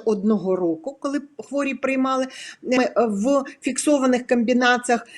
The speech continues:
в антигіпертензивній терапії, тіазідні диуретики та блокатори рас, даний, е, в-, ем, дана комбінація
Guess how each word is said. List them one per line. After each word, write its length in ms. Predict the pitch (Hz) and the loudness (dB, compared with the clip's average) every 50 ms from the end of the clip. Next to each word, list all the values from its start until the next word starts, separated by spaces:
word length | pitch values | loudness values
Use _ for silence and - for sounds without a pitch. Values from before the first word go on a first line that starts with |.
| - - | -16 -4
в 400 | - 226 226 214 202 208 254 240 - | 2 2 2 2 4 4 2 4 6
антигіпертензивній 1000 | - 262 254 254 254 214 247 226 - 240 220 - 247 240 214 247 240 240 240 233 | 4 4 4 4 2 2 2 2 0 -2 0 2 0 2 4 4 4 4 4 2
терапії, 440 | 233 247 240 233 233 233 233 220 202 | 2 2 2 2 0 0 -2 -4 -6
тіазідні 720 | 202 202 - 285 269 277 277 - 277 277 226 190 220 214 | -4 -2 0 4 4 4 4 2 2 0 0 4 4 4
диуретики 760 | 190 175 208 220 220 214 214 214 190 190 - 175 - - 175 - | 6 8 8 8 8 8 6 4 2 2 0 -4 -4 -4 -6 -2
та 120 | - 214 | -2 -4
блокатори 760 | 190 180 214 220 214 214 - 185 170 170 - 175 170 185 202 | -2 2 2 2 2 2 0 -2 -2 -2 -4 -6 -4 -4 -4
рас, 300 | 214 262 320 349 339 - - - - - _ - 185 170 175 - _ - | -2 0 0 0 -2 -4 -14 -20 -20 -20 _ -12 -12 -12 -12 -16 _ -10
даний, 560 | 202 180 226 254 254 247 226 214 202 190 190 | 0 4 6 6 6 6 6 2 2 0 -2
е, 360 | 196 - - 202 202 196 196 | -4 -6 -6 -4 -4 -4 -4
в-, 220 | 196 - - - 214 196 | -6 -10 -8 -4 -4 -2
ем, 220 | 196 202 208 214 | -2 -2 -2 2
дана 280 | 208 254 254 240 233 226 | 2 2 2 2 0 -2
комбінація 600 | 233 233 220 208 226 247 269 285 285 277 220 | -2 -2 -2 0 0 -2 -2 -4 -2 -2 -4